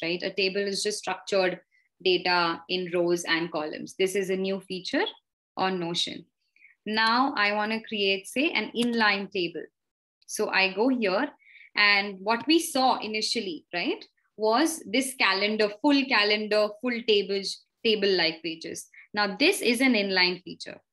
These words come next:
If I wanna type something below it, I can actually type it here. And this is, um, also scrollable. Like if I had more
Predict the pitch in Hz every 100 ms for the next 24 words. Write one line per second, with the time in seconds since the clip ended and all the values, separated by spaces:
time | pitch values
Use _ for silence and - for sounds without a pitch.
0 | _ _ _ - 208 226 220 233 233 220
1 | 208 240 - 220 220 254 220 190 190 226
2 | 311 381 - 196 196 220 196 180 185 -
3 | 196 196 - 165 160 - - - - -
4 | - _ _ _ _ _ _ _ _ -
5 | 202 196 196 214 262 294 285 - 196 185
6 | 180 180 175 - 190 185 190 196 190 190
7 | _ - - 196 185 196 202 302 285 190
8 | 185 202 208 196 185 185 185 185 175 175
9 | 175